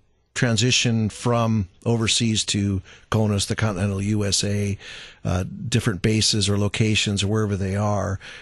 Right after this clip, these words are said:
obviously the needs will still exist. And, um, what we're planning for at Ministry of the Armed Forces is we have chaplains, obviously,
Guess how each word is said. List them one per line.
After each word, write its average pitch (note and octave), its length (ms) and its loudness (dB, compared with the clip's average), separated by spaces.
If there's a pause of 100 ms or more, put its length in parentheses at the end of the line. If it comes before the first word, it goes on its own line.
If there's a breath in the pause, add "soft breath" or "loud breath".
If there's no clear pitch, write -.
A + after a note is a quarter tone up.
(120)
obviously G#2 520 2
the F#2+ 120 0
needs G2+ 440 0
will G2 100 -2
still G#2+ 560 0 (440 loud breath)
exist. A2 680 2
And, G#2 500 0
um, F#2+ 400 -2
what A2+ 160 -2
we're D#3 120 2
planning A#2 380 2
for G#2 320 0
at G2+ 100 -4
Ministry A2+ 300 0
of - 0 -
the G2+ 80 0
Armed G2 100 -4
Forces A2+ 480 0
is G2 160 0
we G#2+ 100 2
have A2 140 0
chaplains, G#2 540 0
obviously, G2 680 -2